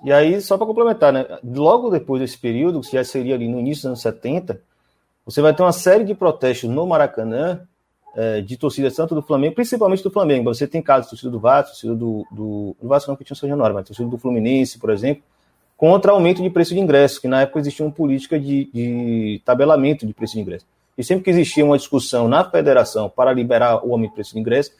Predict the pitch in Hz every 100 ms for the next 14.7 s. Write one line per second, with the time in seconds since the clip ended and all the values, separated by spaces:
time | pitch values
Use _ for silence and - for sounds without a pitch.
0 | _ - - 160 147 143 160 165 - 143
1 | 117 - _ _ - 127 147 180 185 180
2 | 220 196 156 113 123 127 127 - 135 143
3 | 180 185 165 202 - 196 196 160 147 147
4 | 170 - 151 170 - _ _ _ - 151
5 | 156 196 147 139 143 151 196 143 143 -
6 | 165 151 147 175 180 147 151 - 139 156
7 | 165 190 113 - _ _ 175 214 226 214
8 | 143 156 160 127 143 185 180 156 131 127
9 | 120 123 113 113 120 147 120 131 165 _
10 | _ _ _ _ 143 160 143 180 190 190
11 | 175 180 202 156 139 - - 113 127 127
12 | 135 156 143 151 139 151 147 151 143 151
13 | 151 156 165 165 - 147 170 165 156 139
14 | 143 151 135 123 113 104